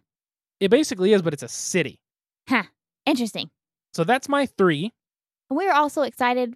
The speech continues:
Speaker 2: We've, we've had this one forever, but the new printing of Love Letter.
Speaker 1: Yes.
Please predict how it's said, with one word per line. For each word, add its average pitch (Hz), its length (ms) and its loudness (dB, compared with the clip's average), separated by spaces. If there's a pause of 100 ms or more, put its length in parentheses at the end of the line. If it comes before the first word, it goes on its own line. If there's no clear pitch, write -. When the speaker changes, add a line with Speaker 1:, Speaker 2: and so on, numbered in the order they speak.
Speaker 2:
We've, 240 260 0
we've 269 120 -2
had 339 200 0
this 277 160 -2
one 220 100 -4
forever, 196 520 -2
but 196 140 -6
the 208 80 -4
new 247 160 2
printing 240 360 -2
of 185 100 -6
Love 196 200 -2
Letter. - 280 -12 (520)
Speaker 1:
Yes. 185 300 0